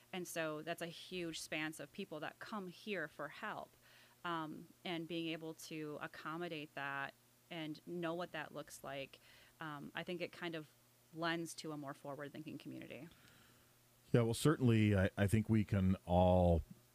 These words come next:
Speaker 2: agree that police officers are up against more than they ever have been on the job. Mental health is just one thing. Uh, so the police, when they go out on calls, I mean, you just, you never know what you're gonna run into until you get there.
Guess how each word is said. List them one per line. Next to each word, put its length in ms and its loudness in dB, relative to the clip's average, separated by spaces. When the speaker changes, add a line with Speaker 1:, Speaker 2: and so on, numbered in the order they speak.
Speaker 2:
agree 460 6
that 240 2
police 340 4
officers 680 4
are 180 2
up 140 2
against 360 2
more 300 4
than 140 0
they 100 4
ever 200 6
have 340 4
been 140 2
on 160 4
the 60 0
job. 520 2
Mental 340 4
health 300 2
is 100 4
just 300 2
one 460 6
thing. 400 0
Uh, 300 6
so 440 6
the 200 -2
police, 440 2
when 80 8
they 100 6
go 180 4
out 180 4
on 180 2
calls, 720 2
I 40 6
mean, 240 6
you 160 4
just, 280 2
you 200 6
never 260 6
know 200 8
what 300 4
you're 100 4
gonna 180 4
run 240 6
into 400 4
until 240 6
you 160 4
get 260 2
there. 300 -2